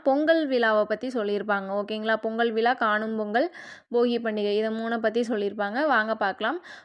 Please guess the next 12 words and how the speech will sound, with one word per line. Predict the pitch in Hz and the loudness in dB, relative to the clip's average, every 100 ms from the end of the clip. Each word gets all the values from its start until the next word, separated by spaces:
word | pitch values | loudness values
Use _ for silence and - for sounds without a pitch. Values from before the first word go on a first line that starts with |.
| - | -4
நுழையும் | 254 262 269 247 | 2 4 4 2
முன். | 220 202 - _ | -2 -6 -12 _
நுழையும் | - 262 294 302 | -2 2 4 2
முன்ல | 277 247 | 2 2
என்னன்னா, | 220 214 208 262 370 - _ _ _ _ _ - | 0 0 0 -2 -4 -12 _ _ _ _ _ 0
விரும்பி | 294 349 349 | 2 4 2
கொண்டாடுவது | 349 262 247 247 247 247 240 | 2 2 4 4 4 4 2
எல்லாமே | 226 226 226 262 | 2 2 0 -2
வந்துட்டு, | 254 220 214 269 - | -2 -2 0 -2 -2
விரும்பி | - 262 294 311 | -2 2 2 0
கொண்டாடுவது | 262 226 226 233 220 214 262 | -2 0 2 2 0 0 -2
விழா. | 214 196 196 269 | 0 2 2 0